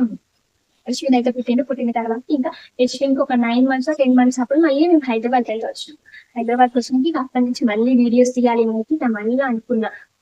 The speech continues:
అనుకొని ఇప్పుడు మళ్ళీ అయితే మళ్ళీ ఎంట్రీ అయితే ఇచ్చిన. ఇచ్చిన తర్వాత ఫైనల్ గా ఈ రోజు అయితే మనకి వన్ కే సబ్స్క్రైబర్స్ అయితే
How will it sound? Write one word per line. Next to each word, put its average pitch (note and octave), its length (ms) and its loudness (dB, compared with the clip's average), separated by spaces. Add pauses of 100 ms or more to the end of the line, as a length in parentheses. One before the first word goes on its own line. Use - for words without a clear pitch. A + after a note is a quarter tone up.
అనుకొని B3 380 2
ఇప్పుడు C4+ 300 0
మళ్ళీ A#3 400 4
అయితే A#3+ 240 4
మళ్ళీ A#3+ 320 2
ఎంట్రీ A#3+ 320 4
అయితే A3 220 0
ఇచ్చిన. B3 260 -2
ఇచ్చిన B3+ 320 0
తర్వాత A#3 480 -2
ఫైనల్ A#3+ 500 0
గా C#4 60 2
ఈ B3+ 260 0
రోజు A#3 220 4
అయితే G#3+ 180 0
మనకి A#3 320 -2
వన్ A3 200 -2
కే B3+ 140 0
సబ్స్క్రైబర్స్ A#3 600 -4
అయితే G#3+ 500 -6